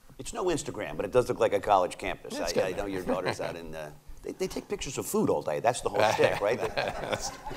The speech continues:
Speaker 2: that's true. And,
Speaker 1: So,
Speaker 2: they,
Speaker 1: so
Speaker 2: and,
Speaker 1: it's
Speaker 2: and
Speaker 1: said.
Speaker 2: I get constant criticism of my social media from my <coughs> family members.
Speaker 1: We can work on that. So the phrase public-private partnership is bandied about by all sorts of folks.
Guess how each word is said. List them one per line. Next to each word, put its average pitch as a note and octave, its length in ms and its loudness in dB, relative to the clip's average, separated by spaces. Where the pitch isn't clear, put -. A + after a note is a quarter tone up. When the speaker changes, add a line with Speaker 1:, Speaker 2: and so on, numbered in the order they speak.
Speaker 2:
that's - 220 -2
true. - 280 0
And, - 60 0
Speaker 1:
So, A#2 80 4
Speaker 2:
they, A#2 140 6
Speaker 1:
so - 260 4
Speaker 2:
and, A#2+ 60 4
Speaker 1:
it's A2 120 2
Speaker 2:
and G#2+ 160 2
Speaker 1:
said. - 40 -10
Speaker 2:
I G#2+ 100 4
get A#2+ 200 -2
constant A2+ 480 -2
criticism F#2+ 560 0
of D#2+ 100 -6
my E2 140 2
social D#2+ 400 0
media D#2+ 320 -2
from E3 260 4
my C3+ 300 0
<coughs> - 160 -8
family - 300 -8
members. B2 400 -2
Speaker 1:
We G2+ 80 -6
can G2+ 100 -6
work G2+ 180 -2
on F#2 100 -6
that. D#2 280 -8
So - 120 2
the C#3 100 4
phrase F3 220 2
public-private G#2+ 580 4
partnership F2+ 420 0
is F2 80 -6
bandied E2+ 360 -2
about C#2+ 240 -4
by D2 80 -6
all D#2 160 0
sorts C#2 240 -8
of - 80 -16
folks. - 280 -12